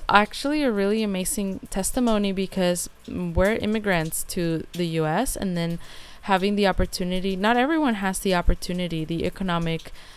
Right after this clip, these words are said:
opportunity, the documentation-wise opportunity, like, having papers to leave the country and come back. So all of that accumulated into being able to go to another country and experience,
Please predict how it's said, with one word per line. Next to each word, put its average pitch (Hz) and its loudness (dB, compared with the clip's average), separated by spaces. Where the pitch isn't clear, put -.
opportunity, 165 -4
the 160 -4
documentation-wise 160 -4
opportunity, 156 -6
like, 170 -4
having 170 -2
papers 170 -4
to - -10
leave 156 -2
the 160 -4
country 160 -10
and 156 -10
come 160 -6
back. 160 -6
So 196 6
all 202 4
of 220 0
that 165 2
accumulated 170 -2
into - -6
being 165 -6
able 160 -4
to - -10
go 156 -2
to - -12
another 156 -8
country 170 -8
and 156 -6
experience, 156 -8